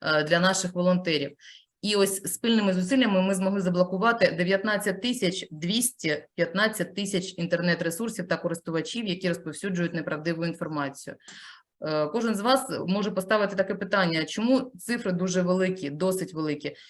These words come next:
сімдесят сім виявили, тридцять вісім тисяч, е, запропонували, а заблокували лише двадцять тисяч. Е, а відповідь дуже проста. Е, інтернет-месенджери та соціальні мережі на своєму технічному рівні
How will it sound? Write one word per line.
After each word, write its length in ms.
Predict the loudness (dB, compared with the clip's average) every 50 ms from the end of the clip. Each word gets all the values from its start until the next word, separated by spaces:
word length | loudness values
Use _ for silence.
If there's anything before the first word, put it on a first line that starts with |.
| _ _ -6
сімдесят 540 | -2 0 2 2 2 4 4 4 4 2
сім 260 | 0 -2 0 0 0 0
виявили, 460 | 2 4 4 4 6 6 6 4 4
тридцять 360 | 4 2 0 0 -2 -2 0
вісім 280 | -2 0 2 2 2 2
тисяч, 460 | 2 0 -2 -2 -4 -4 -4 0 0
е, 400 | 2 4 6 6 8 8 6 6 6
запропонували, 720 | 6 4 4 0 -2 -2 -2 2 4 6 6 8 8 8
а 40 | 6
заблокували 640 | 6 2 0 0 2 2 6 8 8 10 10 10
лише 280 | 8 6 4 2 2 0
двадцять 440 | 2 2 2 2 0 -2 -6 -4 -6
тисяч. 400 | -8 -8 -6 -8 -12 -12 -14 -18 -20 -20 -20 -18 -18 -18 -16 -8 -2
Е, 460 | 0 4 6 8 8 8 6 4 2 0
а 280 | 4 6 8 8 8
відповідь 380 | 6 6 4 2 2 0 0 0
дуже 200 | 0 0 0 0
проста. 560 | 0 -2 -2 0 4 6 8 8 8 6 6 4 4 4 6 6 4 4
Е, 60 | 4 4
інтернет-месенджери 960 | 2 2 4 6 6 6 6 6 4 4 4 4 2 0 2 4 4 4
та 480 | 4 4 4 4 6 6 6 4 2 -4 -6 -8
соціальні 440 | -6 -6 -4 0 2 2 4 4 2
мережі 420 | 2 4 6 6 6 6 6 4 4
на 160 | 6 6 4
своєму 340 | 4 2 -2 0 0 0 0
технічному 600 | 0 0 2 4 4 4 4 2 2 4 6 6
рівні 440 | 6 4 2 2 2 0 0 -2